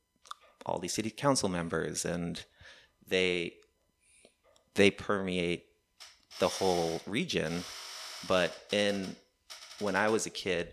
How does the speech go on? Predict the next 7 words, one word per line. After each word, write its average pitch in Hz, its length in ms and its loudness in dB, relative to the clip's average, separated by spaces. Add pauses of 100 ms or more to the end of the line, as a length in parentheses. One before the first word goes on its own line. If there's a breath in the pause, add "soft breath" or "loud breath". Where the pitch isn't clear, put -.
(120)
I 95 120 -2
didn't 101 260 -2
see 95 760 -2 (1200)
those 92 320 2
role 85 260 0
models 80 460 -4 (120)
on 85 420 -2